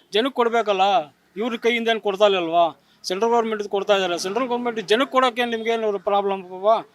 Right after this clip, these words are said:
ಜನಕ್ಕೆ ಒಂದು, ಒಂದು ರೂಪಾಯಿ ಜಾಗದಲ್ಲಿ ಐವತ್ತು ಪೈಸೆ ಕೊಡ್ರಿ, ಐವತ್ತು ಪೈಸೆ ಇಲ್ವಾ? ನಾಲ್ಕು ಆಣೆ ಕೊಡಿ, ಅದನ್ನೂ ಕೊಡೋಕ್ಕಾಗಲ್ಲ ಅಂದ್ರೆ ನಾ ಎಂಟಾಣೆ ಮುಕ್ಕಾಲು ಭಾಗ ನೀವೇ ತಿನ್ಬಿಟ್ರೆ ಜನಕ್ಕೆ ಇನ್ನೇನು ಸೇರೋದು?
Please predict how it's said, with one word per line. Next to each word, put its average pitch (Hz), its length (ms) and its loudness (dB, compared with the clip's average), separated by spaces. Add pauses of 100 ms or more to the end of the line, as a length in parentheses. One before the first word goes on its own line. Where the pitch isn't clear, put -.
(260)
ಜನಕ್ಕೆ 247 300 -2
ಒಂದು, 214 280 0
ಒಂದು 202 160 -2
ರೂಪಾಯಿ 254 240 -2
ಜಾಗದಲ್ಲಿ 226 380 2
ಐವತ್ತು 254 280 -4
ಪೈಸೆ 277 160 -8
ಕೊಡ್ರಿ, 202 320 -4 (640)
ಐವತ್ತು 240 180 -2
ಪೈಸೆ 247 160 -2
ಇಲ್ವಾ? 226 180 4
ನಾಲ್ಕು 262 320 -2
ಆಣೆ 262 120 -6
ಕೊಡಿ, 240 220 -2
ಅದನ್ನೂ 208 420 -4
ಕೊಡೋಕ್ಕಾಗಲ್ಲ 233 540 2
ಅಂದ್ರೆ 214 200 -4
ನಾ 196 180 -2
ಎಂಟಾಣೆ 254 500 -2
ಮುಕ್ಕಾಲು 240 380 -6
ಭಾಗ 247 180 -6
ನೀವೇ 233 220 -6
ತಿನ್ಬಿಟ್ರೆ 196 560 -8
ಜನಕ್ಕೆ 247 340 -8
ಇನ್ನೇನು 247 180 -8
ಸೇರೋದು? 220 400 -6